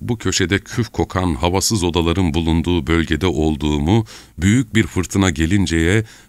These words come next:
ve nefesini getirinceye kadar anlamıştım. Bu belirsiz karanlık ve beklenmedik yalnızlık beni rahatlatmıştı. Adımlarımı yavaşlatıp sokak sokak dolaştım. Her yerde bir komşunun vereceğinden daha fazlası vardı.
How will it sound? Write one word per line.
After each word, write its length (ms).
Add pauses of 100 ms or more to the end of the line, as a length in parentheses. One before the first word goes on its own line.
ve 240
nefesini 500
getirinceye 680
kadar 300
anlamıştım. 720 (680)
Bu 180
belirsiz 440
karanlık 520
ve 160
beklenmedik 640
yalnızlık 640
beni 200
rahatlatmıştı. 840 (460)
Adımlarımı 520
yavaşlatıp 640
sokak 460
sokak 440
dolaştım. 560 (320)
Her 200
yerde 400
bir 120
komşunun 560
vereceğinden 760
daha 180
fazlası 540
vardı. 380